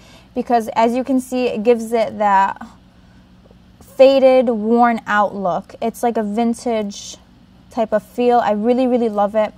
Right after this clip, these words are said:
But I only, o-, I only ever use it on specific types of images. So I'm gonna maybe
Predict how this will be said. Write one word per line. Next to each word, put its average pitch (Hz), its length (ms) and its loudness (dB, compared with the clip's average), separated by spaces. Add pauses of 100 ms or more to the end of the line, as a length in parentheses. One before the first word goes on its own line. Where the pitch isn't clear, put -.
(380)
But 262 100 -2
I 262 80 2
only, 339 380 -4
o-, 165 200 0 (160)
I 247 100 0
only 339 240 -4
ever 277 220 -2
use 240 300 -2
it 214 140 -2
on 214 200 -4
specific 220 680 -6
types 214 300 -8
of 202 100 -8
images. 202 440 -8
So 208 540 -4 (3250)
I'm 247 60 -8
gonna 220 160 -8
maybe 214 400 -8